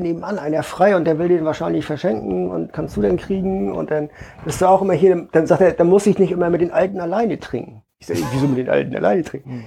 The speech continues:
Speaker 1: Sagt er, "Was glaubst du, ich bin hier immer ein feiner Junge." Ne? Sagt er, die kommen dann an mit ihrem Brombeerschnaps und "Komm mal her, Sönke, und erzähl", sagt er, "und schon bist du da drinne", ne?
Speaker 2: Hm.
Speaker 1: Sagt er, "und wenn du die ersten zwei, drei weg hast, dann war's das auch mit dem Grillen den Abend."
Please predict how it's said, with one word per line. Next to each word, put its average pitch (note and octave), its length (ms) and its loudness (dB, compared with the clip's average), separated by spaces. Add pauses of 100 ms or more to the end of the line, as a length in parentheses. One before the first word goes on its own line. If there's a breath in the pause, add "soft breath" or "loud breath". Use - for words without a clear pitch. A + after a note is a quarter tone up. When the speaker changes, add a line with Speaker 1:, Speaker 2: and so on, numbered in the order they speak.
(180)
Speaker 1:
Sagt - 240 -2
er, B2 100 2
"Was B2 100 -4
glaubst F3 280 2
du, C#3+ 60 4
ich B2+ 80 -4
bin C3 100 -4
hier B2 120 -2
immer C3 120 0
ein D3+ 80 0
feiner F#3 280 -2
Junge." F3+ 340 -4 (500)
Ne? F3+ 240 -10 (120)
Sagt D3+ 240 -2
er, D#3 60 2
die D3 100 0
kommen E3 180 0
dann C#3+ 80 0
an D#3 160 -2
mit F#3 100 0
ihrem C#3 220 0
Brombeerschnaps A3 920 -2
und C#3 140 -6
"Komm C3+ 120 -4
mal B2+ 80 -2
her, G3+ 140 4
Sönke, G3+ 280 2
und D#3 100 -2
erzähl", D#3+ 400 4
sagt G3 240 4
er, F#3 220 2 (200 loud breath)
"und C#3 140 -6
schon B2+ 220 -2
bist A#2 160 -10
du D3+ 80 4
da D#3+ 80 2
drinne", F3 320 0
ne? - 160 -6
Speaker 2:
Hm. B2+ 160 -8
Speaker 1:
Sagt C#3+ 180 -10
er, D3 100 -4
"und C3+ 140 -8
wenn C#3 80 -6
du C#3 60 -4
die C#3 100 -8
ersten C#3+ 300 -2
zwei, C#3+ 240 -2
drei B2 240 0
weg B2+ 160 -4
hast, E3+ 220 -4
dann D#3+ 100 -6
war's D#3 160 -4
das D#3+ 100 -6
auch D#3 160 0
mit F#3+ 100 2
dem F3 60 -4
Grillen D#3+ 300 0
den C#3 140 0
Abend." - 280 -8